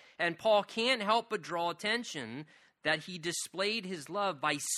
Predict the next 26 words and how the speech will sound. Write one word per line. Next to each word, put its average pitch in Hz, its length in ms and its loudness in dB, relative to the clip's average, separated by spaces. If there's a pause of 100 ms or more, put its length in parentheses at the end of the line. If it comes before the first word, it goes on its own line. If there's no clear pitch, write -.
spending 220 680 0 (600)
time 147 720 -2 (280)
praying 202 540 -4
for - 120 -10
people 156 340 -12
he 139 140 -16
cared 220 340 -10
about, 87 300 -18 (340)
for 147 100 -10
those 165 280 0
that 156 120 -8
he 156 120 -10
was 160 140 -8
concerned 233 440 -6
about. 110 280 -4
Perhaps 220 460 -2
there 302 180 0
is 160 140 -4
no 185 360 0
more 185 340 -2
loving 214 500 4
thing 160 420 -6
we 202 160 -6
can 294 400 -2
do, 104 260 -6
right, 160 280 0